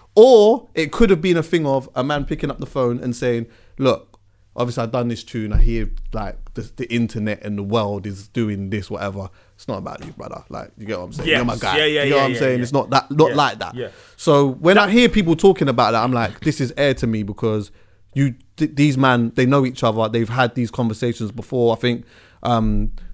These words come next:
Speaker 1: I don't know if you know this year, but time ago, when Chip and Tiny had his si-, their situation,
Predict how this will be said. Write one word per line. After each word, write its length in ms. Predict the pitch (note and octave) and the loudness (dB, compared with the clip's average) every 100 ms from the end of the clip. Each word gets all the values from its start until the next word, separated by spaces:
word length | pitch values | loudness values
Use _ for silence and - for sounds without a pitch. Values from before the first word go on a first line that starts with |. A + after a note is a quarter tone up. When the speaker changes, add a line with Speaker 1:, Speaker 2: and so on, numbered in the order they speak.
| - | -4
Speaker 1:
I 80 | B2 | 0
don't 100 | C3 | 2
know 60 | |
if 120 | A#2+ B2+ | 0 0
you 100 | A#2+ | 0
know 140 | A#2 | 2
this 220 | B2 A#2+ | 0 -2
year, 140 | A2 G2+ | -4 -4
but 160 | - | -4
time 260 | - B2 A#2 | -2 0 0
ago, 340 | A2 G2+ G#2+ - _ _ | -2 -4 -6 -10 _ _
when 260 | A#2+ B2+ A#2+ | -2 0 -2
Chip 240 | - C3+ | -4 -2
and 140 | A2+ | -4
Tiny 380 | - B2 A#2+ G#2+ | -2 0 0 -2
had 180 | G#2+ G#2+ | -4 -4
his 260 | A2+ B2+ - | -4 -6 -6
si-, 120 | A2 - | -8 0
their 180 | B2+ B2+ | 2 2
situation, 800 | A#2 - G2+ G#2 G2 G2 G#2 | -4 -8 -6 -6 -6 -8 -8